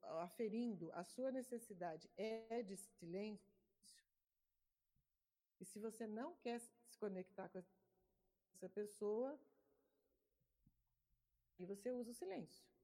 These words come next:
Mas se você precisa dessa pessoa, se você precisa se comunicar com ela, e se você quer que isso desenvolva de um jeito sustentável,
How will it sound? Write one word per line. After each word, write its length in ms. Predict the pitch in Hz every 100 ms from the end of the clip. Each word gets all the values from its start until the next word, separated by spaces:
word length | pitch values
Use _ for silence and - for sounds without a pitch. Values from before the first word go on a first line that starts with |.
| _ -
Mas 140 | 202
se 100 | 240
você 320 | 233 233 330
precisa 500 | - 320 - - 330
dessa 240 | 339 330 339
pessoa, 540 | 320 311 208 156 139 - - - -
se 60 | 202
você 200 | 208 226
precisa 480 | - 208 - 320 302
se 120 | 320
comunicar 540 | - 269 262 254 247
com 180 | 240 240
ela, 240 | 190 156 - - -
e 60 |
se 120 | 196 220
você 240 | 233 - - - _ _ - 247
quer 180 | - 277
que 160 | - 254
isso 500 | 233 220 226 - 160 - - _ _ _ _
desenvolva 560 | 240 233 185 233 208 196
de 120 | 196
um 120 | 190
jeito 280 | 175 208 208
sustentável, 920 | 233 226 196 180 - 208 247 170